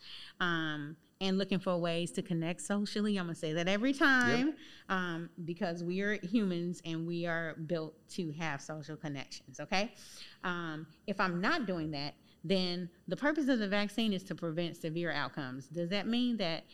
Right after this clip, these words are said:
Speaker 1: there's a chance that I might get coronavirus even though I'm vaccinated? It means yes.
Speaker 2: Mm-hmm.
Speaker 1: But then what happens is when I, y-, you know, if I do get coronavirus,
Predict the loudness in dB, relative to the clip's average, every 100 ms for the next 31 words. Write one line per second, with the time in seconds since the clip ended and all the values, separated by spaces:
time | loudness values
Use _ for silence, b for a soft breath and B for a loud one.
0 | b b b b 0 0 2 0 0 -2
1 | -2 -2 -2 -2 -4 -4 -6 -8 -10 -10
2 | -6 -4 -4 -4 -6 -10 -12 -6 -4 -4
3 | -4 -6 -8 -6 -6 -6 -4 -4 -4 -2
4 | -2 -2 -4 -8 -8 -6 -4 -2 0 4
5 | 4 4 0 -2 -8 _ -4 -2 0 2
6 | 2 2 -2 -2 -4 -2 -2 -4 -4 -6
7 | -2 -2 -2 -2 -2 2 2 4 2 0
8 | -2 -4 -4 -4 -4 -6